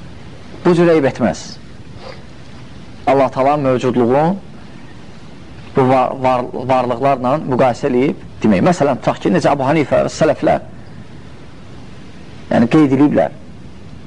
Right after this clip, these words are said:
Məsələn, tutaq ki, Əbu Hanifə süddə necə, məsələn, müqayisə elədi Allah Taala'nın varlığını və ya, məsələn, e, Allah'ı inkar eləyən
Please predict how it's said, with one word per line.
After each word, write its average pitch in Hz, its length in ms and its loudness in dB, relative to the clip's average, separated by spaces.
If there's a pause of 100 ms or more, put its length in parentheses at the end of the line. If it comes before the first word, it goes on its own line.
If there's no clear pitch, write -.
(200)
Məsələn, 107 280 2
tutaq 107 200 0
ki, 107 100 4
Əbu 107 120 2
Hanifə 113 340 4 (1200)
süddə 120 380 2 (1900)
necə, 113 220 6
məsələn, 107 380 2 (800)
müqayisə 113 400 4
elədi 90 240 0 (300)
Allah 98 200 4
Taala'nın 107 380 2
varlığını 104 400 2 (120)
və 104 120 6
ya, 104 100 4
məsələn, 110 400 2 (1500)
e, - 60 0 (1800)
Allah'ı 120 300 4
inkar 127 240 2
eləyən 127 300 4